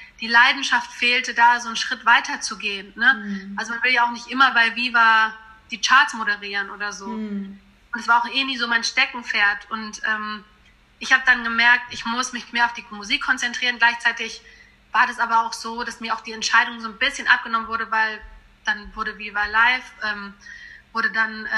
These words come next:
Speaker 1: abgesetzt und, ähm, das war eigentlich so mein Ding, so diese Live-Shows.
Speaker 2: Ja.
Speaker 1: Und das war dann, ist dann eh weggebrochen und das war dann schon, also auch, auch obwohl es ein Prozess war,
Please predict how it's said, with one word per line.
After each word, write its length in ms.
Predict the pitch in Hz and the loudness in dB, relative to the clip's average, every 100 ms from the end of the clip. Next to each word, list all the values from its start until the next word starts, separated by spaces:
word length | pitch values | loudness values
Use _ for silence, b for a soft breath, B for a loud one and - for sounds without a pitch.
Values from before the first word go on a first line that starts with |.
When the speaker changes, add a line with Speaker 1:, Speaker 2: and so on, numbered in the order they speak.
| 214 | 2
Speaker 1:
abgesetzt 920 | 247 - 254 233 247 247 - - - - | 2 2 -2 4 4 4 -2 -14 -14 -8
und, 480 | 220 214 214 208 | -6 -6 -10 -8
ähm, 300 | 214 208 208 | -6 -6 -4
das 180 | 208 220 | -6 -2
war 80 | 220 | -4
eigentlich 160 | 220 - | -4 -8
so 100 | 220 | -2
mein 280 | 214 220 - | -2 -2 -4
Ding, 220 | 240 240 | -6 -4
so 100 | 226 | -8
diese 180 | 208 208 | -8 -4
Live-Shows. 920 | 214 233 254 - - 254 254 269 - | 4 4 4 0 0 0 -4 -6 -8
Speaker 2:
Ja. 300 | 220 220 202 - - - - - - | -6 -6 -8 -14 -20 -20 -20 -20 -10
Speaker 1:
Und 160 | 214 | -4
das 140 | 226 233 | -2 4
war 100 | 233 | 4
dann, 160 | 233 226 | 4 -2
ist 140 | - | -4
dann 120 | 247 | -2
eh 200 | 226 214 | -2 0
weggebrochen 600 | 269 269 262 226 254 269 254 | 0 0 -4 0 0 -2 -8
und 160 | 233 | 2
das 220 | 262 269 269 | 2 4 4
war 100 | 269 | 4
dann 160 | 262 | 4
schon, 200 | - 269 302 302 247 | 2 4 4 2 -6
also 220 | - 240 - - | -6 -6 -4 -2
auch, 200 | - - - | -2 -4 -8
auch 160 | - - _ - | -8 -8 _ -16
obwohl 180 | 214 269 | -4 -4
es 80 | 262 | -4
ein 80 | |
Prozess 340 | 233 220 285 285 | -10 0 0 4
war, 140 | 262 | 2